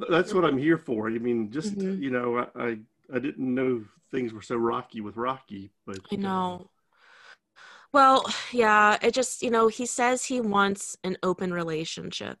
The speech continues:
Speaker 2: and I just, I just don't know how I feel about that, you know?
Speaker 1: Yeah, it is a little, it's a little, you know, that's not something I grew up with. I'm not used to that. I know he's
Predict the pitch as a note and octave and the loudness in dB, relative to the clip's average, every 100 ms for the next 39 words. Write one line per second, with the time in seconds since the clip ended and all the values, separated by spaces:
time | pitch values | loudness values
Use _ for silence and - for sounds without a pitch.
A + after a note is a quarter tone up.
0 | - G#3 G#3+ C#4+ F#4 - - - _ _ | -10 -4 -4 -4 -6 -8 -12 -20 _ _
1 | _ _ _ _ - B3+ F4+ - F4 E4+ | _ _ _ _ -12 -8 -6 0 2 2
2 | B3+ A#3 G3+ G3 - G#3+ E4+ E4 E3 D#3+ | 2 4 4 0 -2 0 2 0 2 0
3 | D3 - D3 D3+ - F#3+ F#3+ G#3 A#3+ E4 | 0 -4 -4 -4 -4 -2 0 0 0 -4
4 | F4+ - G#2+ A#2+ G2+ - _ C#3 F#3 C4 | -12 -18 -10 -8 -8 -14 _ -6 -6 -6
5 | D4 G3 G3 F3+ D#3+ - D#3+ - F#3+ G3 | -6 -4 -2 -2 -2 -8 -18 -12 -8 -6
6 | F#3 E3 - _ _ - E3 D3 F#3+ G3+ | -6 -10 -18 _ _ -10 -8 -4 -6 0
7 | A#3+ - G#3+ G#3+ F3+ C3+ D#3+ D3+ C#3+ - | 0 2 0 4 2 4 2 4 0 -4
8 | A2+ F#2+ B2+ D3+ D#3 C#3 B2+ C#3 C3 B2 | -10 -8 -6 -4 -4 -4 -6 -6 -6 -12
9 | G#2+ G#2+ A#2+ C3 D#3 C#3+ D#3+ E3 D#3+ - | -8 -6 -4 -2 -2 -2 -4 -6 -10 -16